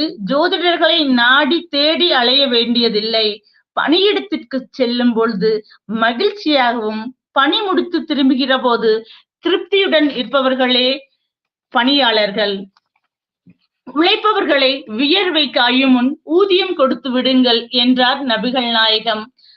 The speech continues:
உழைப்பிற்கேற்ற ஒரு தர்மம் இருக்கிறது. நாம் கையொப்பமிடும் ஆணை பலரது வாழ்வை வசந்தமாக்க வேண்டும் என்ற சிந்தனையோடு அரசு பணி செய்பவரே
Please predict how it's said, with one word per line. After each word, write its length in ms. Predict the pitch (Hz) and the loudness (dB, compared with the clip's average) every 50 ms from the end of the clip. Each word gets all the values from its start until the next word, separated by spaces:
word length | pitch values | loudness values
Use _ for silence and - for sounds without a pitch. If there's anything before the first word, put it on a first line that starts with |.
| _ _ - | _ _ -2
உழைப்பிற்கேற்ற 960 | 269 311 320 349 359 349 359 349 - - - 381 403 403 - - - 339 370 | 0 0 2 0 0 -2 -4 -4 -4 -2 -2 0 0 -2 -4 -6 -4 0 2
ஒரு 220 | 302 285 277 277 226 | 2 2 2 0 0
தர்மம் 520 | 220 269 269 269 311 359 359 339 320 254 | 0 0 0 2 0 2 2 0 0 0
இருக்கிறது. 640 | 262 269 254 262 247 - 269 254 254 233 226 233 226 220 226 226 - _ _ _ | -2 -2 -2 -4 -4 -2 0 0 0 0 2 2 0 0 -2 -6 -12 _ _ _
நாம் 480 | - 247 294 302 311 294 294 294 - _ | -2 0 2 2 2 2 0 -2 -4 _
கையொப்பமிடும் 880 | - 320 302 320 330 370 453 453 440 403 403 381 349 320 285 320 320 320 311 - 240 247 | -2 0 2 2 2 2 0 0 0 0 0 2 2 2 2 2 2 0 0 0 0 2
ஆணை 320 | 254 277 285 294 294 294 311 339 - - _ _ | 2 2 2 2 2 0 0 -2 -6 -14 _ _
பலரது 460 | 240 254 269 277 277 277 262 220 262 240 | 0 2 2 2 2 0 0 0 0 2
வாழ்வை 460 | 254 262 269 311 349 339 339 320 330 330 269 | 4 4 4 4 2 2 2 0 0 0 0
வசந்தமாக்க 760 | 233 220 220 - 294 294 311 302 269 294 285 285 294 277 233 | -2 -2 -2 0 0 2 2 2 2 2 2 0 0 0 0
வேண்டும் 460 | 254 247 240 240 233 220 233 220 214 202 - _ - _ _ _ | 0 0 0 0 -2 -2 -4 -4 -6 -10 -14 _ -20 _ _ _
என்ற 260 | 247 285 285 269 269 262 | -2 0 2 2 0 0
சிந்தனையோடு 800 | 269 254 240 247 254 262 262 269 269 277 277 262 269 262 311 381 381 - _ - - - | 0 0 0 2 2 2 2 2 2 2 2 2 2 0 0 -4 -6 -10 _ -20 -20 -6
அரசு 440 | - - 277 359 466 466 - 427 415 | -2 0 2 2 0 -2 -2 -4 -2
பணி 220 | 427 359 311 320 311 | 0 2 2 2 2
செய்பவரே 580 | 311 302 277 269 233 277 269 277 277 285 339 | 2 0 -2 0 0 0 2 2 2 0 0